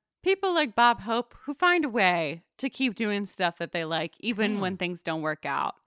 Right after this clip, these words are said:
Speaker 2: Mm-hmm.
Speaker 1: I think one of the things that I take away from his career is he failed as an actor.
Speaker 2: Mm-hmm.
Speaker 1: And he didn't want to.
Speaker 2: Yeah.
Speaker 1: And I don't think that it was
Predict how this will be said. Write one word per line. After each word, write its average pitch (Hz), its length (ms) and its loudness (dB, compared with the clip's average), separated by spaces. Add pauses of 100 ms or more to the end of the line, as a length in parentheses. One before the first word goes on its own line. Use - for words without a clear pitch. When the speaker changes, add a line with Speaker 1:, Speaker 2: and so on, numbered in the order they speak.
Speaker 2:
Mm-hmm. 160 320 -12
Speaker 1:
I 302 160 4
think 359 300 -2
one 262 220 0
of 311 100 2
the 262 60 -6
things 233 240 -4
that - 200 -4
I 226 160 6
take 247 280 -8
away 175 240 -4
from 180 200 -10
his 180 400 -8
career 175 720 -4 (500)
is 226 540 0 (180)
he 302 580 0
failed 302 480 0
as 285 180 0
an 339 100 0
actor. 285 580 -2
Speaker 2:
Mm-hmm. 151 280 -2 (300)
Speaker 1:
And 269 140 2
he 330 80 2
didn't 403 300 0
want 330 280 0
to. 156 420 -6 (220)
Speaker 2:
Yeah. 147 140 4
Speaker 1:
And 285 80 4
I 294 80 4
don't 330 240 -2
think 285 320 -8
that 247 240 0
it 247 80 0
was 226 160 -4